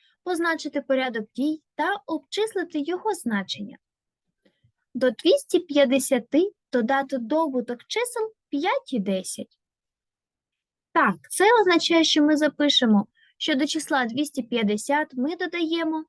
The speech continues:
так, добуток чисел п'ять і десять, п'ять помножити на десять. Запишемо цей вираз і позначимо порядок дій.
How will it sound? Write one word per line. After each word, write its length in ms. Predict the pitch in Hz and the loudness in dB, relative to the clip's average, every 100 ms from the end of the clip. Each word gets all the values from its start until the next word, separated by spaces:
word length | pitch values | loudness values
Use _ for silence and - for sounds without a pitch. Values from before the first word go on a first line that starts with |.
| _ _ _ _ _ _ _ _ _ _ _ _ _ _ _ _ _ _ | _ _ _ _ _ _ _ _ _ _ _ _ _ _ _ _ _ _
так, 240 | 294 247 196 190 | -2 0 -2 -4
добуток 480 | 330 370 330 294 - | -4 -4 -4 -6 -6
чисел 340 | 302 277 277 | -6 -4 -4
п'ять 300 | 240 269 262 | -2 -2 -2
і 60 | 269 | -4
десять, 520 | 330 523 - 403 _ - | 0 0 0 -8 _ -8
п'ять 400 | 233 294 415 - | -2 -2 -2 -6
помножити 680 | 330 320 320 311 294 285 | -6 -4 -4 -4 -4 -4
на 180 | 277 320 | -2 -4
десять. 520 | 269 208 185 - 185 _ - | -4 -4 -4 -8 -16 _ -6
Запишемо 680 | 294 349 - 254 - 214 190 | -2 -2 0 0 2 2 0
цей 240 | - 240 | 0 -2
вираз 500 | 190 160 170 294 - _ _ _ _ - | -2 -6 -6 -6 -6 _ _ _ _ -4
і 120 | 285 | -2
позначимо 760 | - 214 208 220 294 415 466 440 | 2 0 2 -2 -2 -4 -4 -4
порядок 500 | 220 202 226 294 247 208 | -2 0 0 -2 -4 -4
дій. 340 | 196 202 | -2 -2